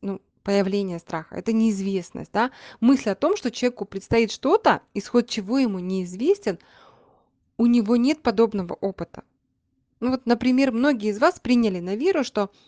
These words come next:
десерты и сладкое можно есть только в первой половине дня или по праздникам, да? Иначе лишний вес и тому подобное.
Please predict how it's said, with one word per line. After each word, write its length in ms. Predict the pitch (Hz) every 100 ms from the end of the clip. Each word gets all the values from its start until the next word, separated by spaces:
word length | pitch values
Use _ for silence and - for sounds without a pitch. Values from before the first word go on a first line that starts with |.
| -
десерты 540 | 202 208 262 233 -
и 40 | 180
сладкое 420 | - 339 - 226
можно 240 | 196 202
есть 220 | 208 202 -
только 260 | 349 -
в 80 | 269
первой 240 | 226 262
половине 320 | 240 196 185 175
дня 280 | 208 330
или 280 | 311 247 226 _ _ _ _ -
по 100 | 202
праздникам, 720 | 208 175 165 151 - - -
да? 240 | 196 240 - _ - -
Иначе 460 | 220 277 392 285
лишний 340 | 226 214 220 214
вес 240 | 302 -
и 40 |
тому 280 | 208 190 196
подобное. 460 | 196 190 156 -